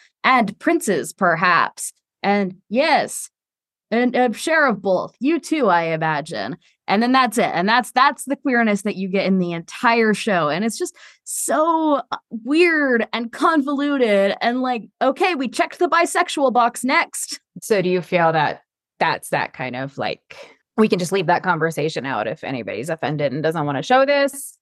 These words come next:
Speaker 1: Yeah, you can cut that part of the conversation. You can cut a scene, or you can just adjust it in translation so that it, right, it's, it's sort of set up to be adjusted in translation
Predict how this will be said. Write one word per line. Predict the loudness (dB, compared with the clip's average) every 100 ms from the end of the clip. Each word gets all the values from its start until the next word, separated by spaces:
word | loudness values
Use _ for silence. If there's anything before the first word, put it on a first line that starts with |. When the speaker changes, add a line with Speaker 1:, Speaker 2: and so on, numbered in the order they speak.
| _ -6
Speaker 1:
Yeah, | 0 2
you | 0 -2
can | -2 -2 -4
cut | -2 0 0 0
that | -2 0
part | -4 -4
of | -6 _ _ -4
the | 0 0 -4 -6
conversation. | -2 -2 -4 -2 -2 0 0
You | 0
can | -4
cut | -6 -6
a | -6
scene, | -2 0 2 2 0 -4 -18 _ _
or | 2 4
you | 2
can | 2 0
just | 0 -6 -10 _
adjust | 0 2 2 2 2
it | 2
in | 2
translation | 2 2 2 2 0 2 0 0
so | 0 0
that | 0
it, | 0 -4 _ _ 0
right, | 0 0
it's, | -4 -4 -6
it's | -6
sort | 0 0
of | 0
set | 0 2 2
up | 0
to | -4
be | -2
adjusted | -2 -2 -2 -2 -2
in | -2
translation | -4 -6 -6 -6 -6 -4 -4 -4